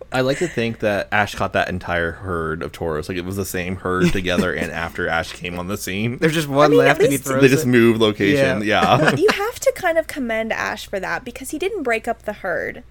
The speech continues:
Speaker 2: You know, it's
Speaker 1: Yep.
Speaker 2: not like he caught the, the leader of the herd and then left the rest of them, like, you know,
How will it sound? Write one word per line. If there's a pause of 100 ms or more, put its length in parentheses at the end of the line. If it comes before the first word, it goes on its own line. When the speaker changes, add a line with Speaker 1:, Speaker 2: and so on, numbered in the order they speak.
(140)
Speaker 2:
You
know,
it's
Speaker 1:
Yep.
Speaker 2:
not
like
he
caught
the, (320)
the
leader
of
the
herd
and
then
left
the
rest
of
them,
like, (160)
you
know,